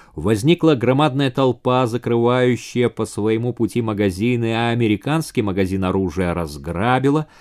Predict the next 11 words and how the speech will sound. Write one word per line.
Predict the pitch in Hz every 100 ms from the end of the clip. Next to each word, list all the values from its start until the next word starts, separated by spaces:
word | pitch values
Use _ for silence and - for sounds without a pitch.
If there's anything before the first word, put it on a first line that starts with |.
| - -
стала | - 151 160 151
валить | 151 156 -
трамваи, | 127 127 104 120 127 131 127
конки, | - 135 135 131 113 123
на | 110
улицах | 117 139 139 127
спиливать | - - 127 131 120 - 92
деревья | 92 107 113 123 123 117
для | 98 101 98
баррикад, | 92 90 - 123 131
рвать | 110 101 98 147 -